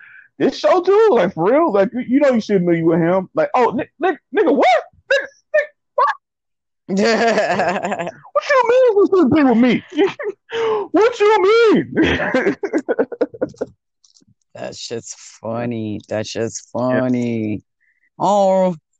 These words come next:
Speaker 2: all right. Well, I would have to say this probably concludes our entanglement episode, unless you got any more lines you wanna drop in here.
Speaker 1: Uh, I think that's it, P X. That's all I got for me, you know. Um,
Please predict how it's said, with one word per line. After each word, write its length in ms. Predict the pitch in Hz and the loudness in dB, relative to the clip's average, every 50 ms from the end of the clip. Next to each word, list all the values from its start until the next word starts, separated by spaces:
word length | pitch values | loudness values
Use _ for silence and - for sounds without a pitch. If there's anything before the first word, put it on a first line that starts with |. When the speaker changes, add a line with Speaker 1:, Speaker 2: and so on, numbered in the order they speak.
| _ _ _ _ - | _ _ _ _ -6
Speaker 2:
all 140 | - 185 | -4 -2
right. 320 | 220 208 165 143 151 160 107 | 0 0 0 0 0 0 0
Well, 180 | 165 170 156 - | 0 0 0 0
I 200 | 131 139 165 233 | 0 0 0 2
would 220 | 254 269 262 254 226 | 2 2 2 2 2
have 180 | 226 220 214 - | 0 -2 -2 -4
to 100 | 220 202 | -8 -8
say 260 | - - 208 196 185 | -4 -2 -2 -2 0
this 220 | 170 190 202 - | -2 -2 -4 -4
probably 340 | - 233 214 202 202 202 202 | -4 -2 -2 0 0 -2 -2
concludes 800 | - - 202 190 180 - _ _ - - 196 220 233 214 147 - | -4 -6 -10 -10 -10 -12 _ _ -6 -4 -2 -2 -2 -2 -4 -4
our 180 | - 147 165 | -2 0 0
entanglement 580 | 160 156 151 147 170 175 202 180 175 151 143 113 | 0 0 -2 -4 -6 -6 -4 -4 -4 -4 -4 -4
episode, 440 | 131 135 - 131 123 - 143 135 135 | -6 -6 -6 -10 -6 -4 -2 -2 -2
unless 260 | 143 151 151 147 - | -2 -4 -6 -6 -6
you 60 | 156 | -4
got 160 | 156 156 151 | -2 0 0
any 180 | 151 147 151 147 | 0 0 -2 -2
more 200 | 147 143 147 143 | -2 -2 -2 0
lines 300 | 143 147 147 151 156 131 | 0 -2 -2 -2 -4 -6
you 80 | 147 147 | -6 -6
wanna 160 | 151 147 147 | -4 -6 -4
drop 300 | 143 147 147 147 151 - 156 | -2 -2 -2 -2 -2 -2 -4
in 100 | 156 156 | -4 -2
here. 500 | 160 160 156 151 151 147 147 143 143 143 - - - | -2 -2 -2 -2 0 0 -2 -2 -2 -4 -8 -8 -6
Speaker 1:
Uh, 200 | 113 110 113 113 | -4 -4 -4 -4
I 40 | 117 | -2
think 200 | - 123 131 131 | -2 -4 -2 -2
that's 240 | 131 127 123 - 147 | -2 -2 -2 -2 -4
it, 160 | 156 - - | -4 -4 -2
P 100 | - 135 | -2 -2
X. 140 | 127 127 - | -2 -2 -2
That's 180 | 123 127 - - | -6 -6 -4 -4
all 140 | 127 135 | -2 -2
I 80 | 127 123 | -2 -2
got 420 | 110 127 131 151 160 135 - - - | -2 -2 -2 -2 -2 -4 -6 -8 -12
for 80 | 131 | -10
me, 400 | 123 120 117 147 147 131 120 123 - _ - | -6 -4 -2 0 0 -2 -4 -6 -10 _ -14
you 100 | 117 117 117 | -10 -8 -6
know. 280 | 117 117 117 117 120 - _ _ _ | -6 -6 -6 -6 -8 -12 _ _ _
Um, 500 | - 131 127 127 123 120 120 113 127 135 | -8 -6 -6 -4 -4 -6 -6 -8 -10 -12